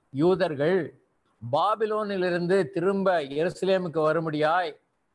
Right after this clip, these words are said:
அந்த ராஜா உத்தரவு கொடுத்தான். அப்பொழுது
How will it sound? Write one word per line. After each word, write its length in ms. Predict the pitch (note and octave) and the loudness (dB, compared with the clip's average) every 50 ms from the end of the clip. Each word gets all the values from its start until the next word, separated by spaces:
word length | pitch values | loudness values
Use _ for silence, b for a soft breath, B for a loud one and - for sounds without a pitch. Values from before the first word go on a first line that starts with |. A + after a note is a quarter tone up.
| _ _ _ | _ _ _
அந்த 260 | - D#3+ E3 D#3+ D#3+ | -10 -6 -2 0 2
ராஜா 420 | D3 D3+ E3 F3+ F3 E3 F#3 E3+ D#3+ | 2 2 0 0 0 0 0 2 2
உத்தரவு 480 | D#3+ D3+ D#3 - G3+ G3 F#3+ F#3 F3 | 0 0 0 -2 0 0 0 0 0
கொடுத்தான். 640 | C#3+ D#3 C#3+ C3+ B2+ D3 C#3 D3+ E3+ F3+ E3+ E3 _ _ _ _ _ _ _ _ _ _ _ _ _ | -2 -4 -4 -2 -2 0 0 2 0 -2 -4 -8 _ _ _ _ _ _ _ _ _ _ _ _ _
அப்பொழுது 880 | - C#3+ E3 F3 D3+ - G#3 G3+ F#3+ F#3 F3 F3 E3 D3+ C3 A#2 - | -2 -2 -2 -2 -2 -2 0 0 0 2 2 2 2 0 0 -4 -8